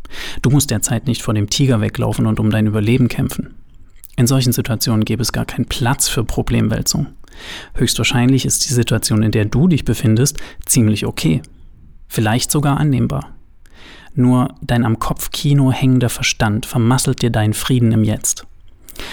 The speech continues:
Was kannst du tun, wenn aus einer Mücke ein Elefant wird, der dich zu erdrücken scheint? In der Schleife hängen bleiben wird das Problem nicht lösen. Dein grübelnder Verstand ist das Problem und kann keinen Ausweg bieten. Denn er kennt nur seine Version der Dinge, nicht die Wahrheit.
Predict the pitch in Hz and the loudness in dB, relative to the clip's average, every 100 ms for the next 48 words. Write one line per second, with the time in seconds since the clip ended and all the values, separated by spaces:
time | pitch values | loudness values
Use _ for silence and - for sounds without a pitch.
0 | - - - - 135 120 - 143 113 107 | -10 -4 0 2 0 0 2 2 2 -2
1 | - - - - - - 117 117 127 110 | -12 -20 -20 -18 -18 -6 0 0 0 2
2 | 117 135 143 131 113 92 - 131 131 123 | 4 2 2 0 0 -2 0 0 2 0
3 | 117 113 113 - 123 117 123 - - - | 0 -2 -2 0 -2 0 -2 -4 -4 -4
4 | 139 - - - - - - 117 - 131 | -4 -6 -12 -20 -20 -6 0 2 4 2
5 | 101 113 107 127 135 135 139 135 127 - | 2 2 4 4 4 2 2 0 -2 -4
6 | 131 123 120 123 - 143 131 135 - - | -4 0 2 2 2 0 0 -2 -6 -20
7 | - - - - - 120 120 151 147 139 | -20 -20 -20 -16 -2 0 4 4 4 2
8 | - 127 - 120 120 - _ - 143 - | 0 -2 0 0 0 -4 _ -2 0 0
9 | - 104 - - - 135 127 180 123 - | -2 -4 -4 -6 -4 -2 -2 0 0 0
10 | - 139 - 123 123 120 - 120 - 139 | 2 2 2 0 2 0 -2 -4 -2 -2
11 | - 208 - - - - - - 131 131 | -2 -6 -8 -20 -20 -4 2 2 4 2
12 | 156 139 127 123 117 117 117 120 120 - | 2 2 2 4 2 2 2 2 2 2
13 | 113 117 117 135 139 - 127 107 127 123 | 2 2 2 2 2 2 2 2 0 2
14 | 143 123 104 | 2 2 -2